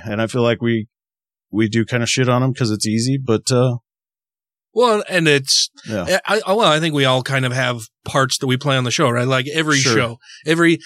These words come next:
Speaker 2: every show, somebody, you know, each of the characters kinda plays a part, right? And it's, I mean, we're still pretty much true to how we are in real life and everything, but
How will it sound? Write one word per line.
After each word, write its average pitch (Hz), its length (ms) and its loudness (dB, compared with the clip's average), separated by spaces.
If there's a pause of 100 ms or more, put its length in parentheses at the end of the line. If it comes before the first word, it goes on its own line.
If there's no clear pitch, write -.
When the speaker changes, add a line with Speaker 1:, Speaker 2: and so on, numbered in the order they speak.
(140)
Speaker 2:
every 233 180 2
show, 156 440 2
somebody, 156 360 0
you 151 280 0
know, 135 140 0
each 175 200 0
of 160 120 0
the 147 120 2 (400)
characters 135 580 0
kinda 135 320 -2
plays 127 280 -2
a 117 40 -6
part, 120 360 -2
right? 127 240 -2 (720)
And 131 160 -2
it's, - 400 0 (500)
I 160 80 -6
mean, 143 260 0
we're 147 140 4
still 147 420 2
pretty 139 280 -4
much 127 300 -2
true 131 300 2
to 123 300 2
how 127 160 -2
we 127 140 0
are 123 180 2
in 120 80 0
real 123 120 2
life 120 260 0
and 123 100 -2
everything, 123 380 0
but 117 240 2